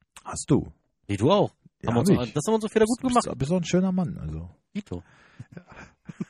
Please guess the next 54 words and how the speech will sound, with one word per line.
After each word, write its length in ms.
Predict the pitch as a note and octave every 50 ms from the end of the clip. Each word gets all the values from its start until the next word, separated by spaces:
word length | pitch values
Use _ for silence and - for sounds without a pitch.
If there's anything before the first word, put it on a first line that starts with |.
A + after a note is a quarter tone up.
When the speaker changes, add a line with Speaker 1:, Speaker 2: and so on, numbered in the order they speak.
| - F#3 - - E3+ - _ D3+ - _ - - - C#3 - _ - - D3 C#3 - _ - - D3 - - - - - - - - _ _ _ _ -
Speaker 2:
<laughs> 320 | - - - - - _ - - - -
Speaker 1:
So, 200 | - A#2+ B2+ B2 A2+
komm. 180 | - C3+ B2 A2
Speaker 2:
So, 60 | D#3
jetzt 220 | D3+ D#3 D#3+ D#3+
reicht's 260 | D#3+ D3 D3 D3 B2+ C3
aber 100 | B2 A#2+
Speaker 1:
Jetzt 60 | A2+
Speaker 2:
hin. 100 | A2 G#2
Speaker 1:
reicht's. 340 | G#2+ G#2 - - - - -
Speaker 2:
Liebe 120 | E3+ E3+
Leute, 200 | E3 E3 E3 E3
Speaker 1:
Macht's 140 | E3 E3 -
gut. 260 | - F#3+ G#3+ G#3+ - -
Speaker 2:
ich 120 | - D#3 F3
wünsche 160 | G#3 D3+ -
euch 60 | -
ein 40 | D#3
Speaker 1:
Äh, 40 | D3+
Speaker 2:
schönes 160 | E3 F#3+ E3+
Speaker 1:
wir, 60 | - G#3
Speaker 2:
Wochenende. 300 | - D3+ E3 E3+ - E3+
Speaker 1:
wir 80 | F3
werden 180 | F#3 F#3+ G3 F#3+
berichten. 340 | G3 F3+ G3+ - - - A#3+
Ich 140 | F#3 D3 -
hoffe, 140 | F3+ F3 E3+
wir 80 | D#3+
Speaker 2:
Genau. 100 | C3 A#2+
Speaker 1:
sind 120 | A#2+ D3+ -
schön 160 | - F3 E3
besoffen 340 | E3 D3 D3 D#3+ D3+ - E3
ein 20 | D#3
bisschen 240 | D3 C#3 - D3
mal 100 | D3 C#3+ C#3+
wieder. 180 | C#3+ D3 C#3+ - - - - - - - _
Speaker 2:
Du, 80 | C#3+ D3+
Speaker 1:
Waren 120 | D3+ D3+
lang, 140 | C#3+ C#3 D3+
Speaker 2:
du, 80 | D#3+
ganz 240 | D3 D3+ D#3 D3 C3+
Speaker 1:
wir 60 | B2+
waren, 80 | C#3 C#3+
Speaker 2:
ehrlich, 220 | C#3+ D3+ D#3+ - A2+
Speaker 1:
wir 100 | B2+ C3 A#2+
waren 80 | C3 B2+
Speaker 2:
ich 40 | B2
Speaker 1:
lange 120 | B2+ D3
Speaker 2:
glaube, 200 | D3+ D#3 D#3 D#3+ E3
Speaker 1:
nicht 80 | E3 C3+
mehr. 140 | C3 C3+
Speaker 2:
also 180 | C3+ B2+ A#2+ B2
diese 180 | A#2+ C#3 C#3
Speaker 1:
Also 40 | D3